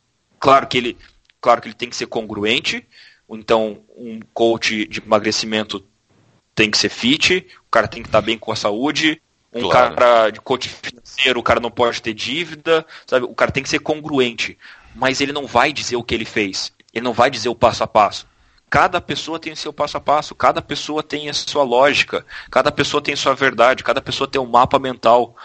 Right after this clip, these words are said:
Speaker 1: O que o coach faz é ajudar a pessoa a entender esse mapa mental, a, a, a caminhar por esse mapa mental. E não é terapia porque,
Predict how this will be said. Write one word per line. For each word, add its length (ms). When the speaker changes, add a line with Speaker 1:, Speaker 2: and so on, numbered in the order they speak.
Speaker 1:
O 100
que 120
o 60
coach 380
faz 460
é 60
ajudar 300
a 40
pessoa 360
a 20
entender 500
esse 180
mapa 300
mental, 640
a, 360
a, 40
a 60
caminhar 600
por 160
esse 180
mapa 240
mental. 400
E 120
não 260
é 80
terapia 580
porque, 560